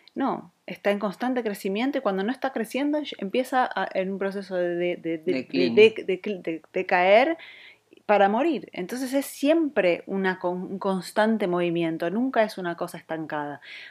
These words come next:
Speaker 1: Mucha gente me, me pregunta, eh, "Bueno, ¿vos estudiaste nutrición?". No, yo no estudié nutrición, yo estudio nutrición.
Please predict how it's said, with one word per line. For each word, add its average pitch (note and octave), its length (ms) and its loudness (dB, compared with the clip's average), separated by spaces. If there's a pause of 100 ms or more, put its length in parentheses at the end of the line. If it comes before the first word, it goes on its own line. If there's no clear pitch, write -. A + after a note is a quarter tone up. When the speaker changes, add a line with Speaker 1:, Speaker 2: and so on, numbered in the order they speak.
Speaker 1:
Mucha G3 220 -2
gente G3+ 220 -4
me, F#3 180 0
me F3 160 -4
pregunta, E3+ 720 0
eh, E2 460 -8
"Bueno, G#3 260 0
¿vos B3 140 2
estudiaste A3+ 600 2
nutrición?". G3+ 400 -2
No, A3 120 -2
yo A#3 140 -8
no A#3 60 -6
estudié G#3 380 2
nutrición, E3 380 -6
yo - 0 -
estudio G3+ 460 -2
nutrición. C#3+ 540 -10